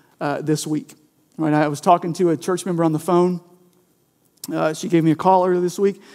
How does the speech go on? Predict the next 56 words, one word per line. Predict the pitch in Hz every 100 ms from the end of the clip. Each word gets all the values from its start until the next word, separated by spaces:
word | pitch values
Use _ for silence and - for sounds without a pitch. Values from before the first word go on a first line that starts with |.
| - _ 160
and | 151
I, | 170 165
I |
don't | 175
wanna | 170
give | 160
away | 160 156 151 - -
too | - 196
many | 196
details, | 175 190 208 190 185 175
just, | 175 - - - - _ -
uh, | 151 147
but, | 165 165 - -
but | 170
she | - - 214 233 208
is | 202 202 202 - 196
in | 170
her | 165
own | 190
season | 180 208 208
of | 208
suffering. | - 214 214 220 208
She's | 170
got | 156 151 151 -
a | 165
loved | 190 175
one | 196 196
that's | 175 151 - - - _ -
spent | - 190
some | - 175
time | 185 170
in | 160
the |
hospital, | 151 175 - 185 175 170
and | 143
so, | 139 165 151 143 - - _ _ -
uh, | 147
was | 160 151
talking | 202 202 202
to | 190
her |
this | 165 -
week, | 170 160
and | 156
she | 220
told | 190 247 240
me, | 185
she | -
said, | 160 180 160 151 151 - _ _ _
uh, | 139 139 -
Man, | 196 190 180
you | 247
would | 330
not | 294 226
believe | 190 202 185 151
the, | 170